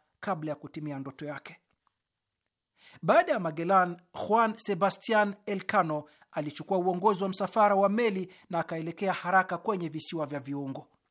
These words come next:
Harufu ya kupendeza ilihisika karibu na pwani iliyofuata. Harufu hiyo ilijulikana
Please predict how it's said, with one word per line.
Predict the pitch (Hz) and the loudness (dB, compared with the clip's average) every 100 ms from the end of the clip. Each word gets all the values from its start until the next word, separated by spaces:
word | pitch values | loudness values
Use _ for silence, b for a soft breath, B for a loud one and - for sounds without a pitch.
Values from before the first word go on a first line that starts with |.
| _ _ _ _ _ _ _ _ - | _ _ _ _ _ _ _ _ -4
Harufu | 214 285 220 170 | 0 0 -2 -6
ya | |
kupendeza | - 156 170 175 175 160 170 | -10 -6 -4 -2 0 -2 -2
ilihisika | 202 190 190 196 - 247 202 | -4 -4 -2 2 2 0 -4
karibu | - 156 170 143 | -8 -4 -4 -4
na | 139 | -6
pwani | 139 - 170 143 | -4 2 2 2
iliyofuata. | 135 139 - 143 131 - - _ _ _ _ _ _ _ _ _ _ _ _ B B B | -6 -10 -10 -12 -12 -14 -20 _ _ _ _ _ _ _ _ _ _ _ _ B B B
Harufu | 226 233 247 | 0 2 2
hiyo | 302 302 | 2 2
ilijulikana | 196 170 175 175 220 175 160 156 151 151 | -2 -4 -4 0 2 2 0 -2 -2 -4